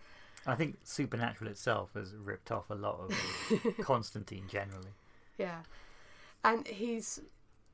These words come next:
Speaker 2: a very cynical but very funny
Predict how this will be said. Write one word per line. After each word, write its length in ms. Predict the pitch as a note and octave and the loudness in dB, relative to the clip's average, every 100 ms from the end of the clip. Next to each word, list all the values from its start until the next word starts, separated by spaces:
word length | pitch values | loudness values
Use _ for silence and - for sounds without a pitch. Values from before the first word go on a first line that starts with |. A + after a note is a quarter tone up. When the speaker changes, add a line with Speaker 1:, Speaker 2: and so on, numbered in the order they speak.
| - | 0
Speaker 2:
a 80 | G#3+ | 2
very 640 | G#3 B3+ C4+ B3+ A#3 A3 - | 4 6 6 6 2 -2 -4
cynical 840 | - - A#3 A3+ - F3+ F3 F3 F#3 | -4 2 2 4 2 2 0 -6 -6
but 140 | - | -4
very 200 | F#3 G3+ | 6 6
funny 760 | F#3+ - - G3+ F#3+ F3 F3 E3+ | 4 -6 4 4 4 0 -6 -8